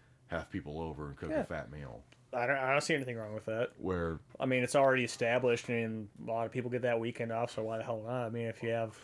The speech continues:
Speaker 2: that and then a bunch of all this, like, awesome foods on sale, then yeah, I'd, I'd use that opportunity.
Speaker 1: And I'm,
Speaker 2: <laughs>
Speaker 1: I am, I am curious, and I think I said this in,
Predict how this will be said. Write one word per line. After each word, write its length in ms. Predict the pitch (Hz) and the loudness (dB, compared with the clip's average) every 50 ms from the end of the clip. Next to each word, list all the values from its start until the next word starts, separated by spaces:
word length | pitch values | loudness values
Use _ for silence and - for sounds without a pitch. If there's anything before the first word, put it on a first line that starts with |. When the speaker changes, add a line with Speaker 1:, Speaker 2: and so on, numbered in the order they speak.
| - - - - | -20 -12 -6 -2
Speaker 2:
that 240 | 113 120 131 135 | 2 2 4 2
and 80 | 131 120 | 2 0
then 320 | 117 120 120 117 113 113 - | -2 -2 -2 -2 -4 -6 -8
a 100 | - - | -4 -2
bunch 200 | 120 123 120 - | 0 0 2 2
of 80 | 123 120 | 4 4
all 160 | 117 117 117 | 4 4 4
this, 180 | 113 117 - - | 2 0 0 0
like, 160 | 120 117 - | 0 0 0
awesome 320 | - 120 120 120 - 120 113 | 0 0 0 0 -2 -4 -4
foods 260 | - 117 127 123 131 | -2 0 0 2 2
on 160 | 120 117 113 | 0 0 0
sale, 320 | - - 113 117 127 123 | 0 0 2 2 4 2
then 120 | 117 110 110 | 2 0 0
yeah, 240 | 117 127 135 113 107 | 0 0 0 0 0
I'd, 160 | 110 107 113 | -2 -2 -4
I'd 160 | 107 107 110 110 | -4 -4 -2 -2
use 140 | 110 107 107 | -2 -2 -2
that 160 | 110 110 107 | -4 -6 -6
opportunity. 540 | 107 - - - - 120 127 123 113 107 - - - - - - - - - | -8 -10 -10 -8 -6 -6 -6 -4 -6 -6 -8 -12 -20 -20 -20 -20 -18 -6 4
Speaker 1:
And 100 | 104 110 | 8 8
I'm, 300 | 127 - 165 - 220 190 - 233 208 | 10 10 10 8 6 4 4 2 2
Speaker 2:
<laughs> 180 | 160 - 214 156 | 2 0 2 2
Speaker 1:
I 140 | - 123 135 | 4 6 6
am, 180 | 139 139 131 - | 6 4 4 4
I 100 | - 117 120 | 4 4 4
am 140 | 127 123 104 | 4 4 2
curious, 380 | - - 123 123 117 104 87 98 | 0 0 2 4 4 2 2 2
and 80 | 98 | 0
I 20 | 92 | 0
think 200 | - 113 110 104 | 2 2 2 2
I 20 | |
said 220 | - - 113 104 | 2 2 0 2
this 260 | 98 92 87 - - - | 2 0 0 -2 -4 -4
in, 240 | 92 95 90 85 | -4 -4 -4 -4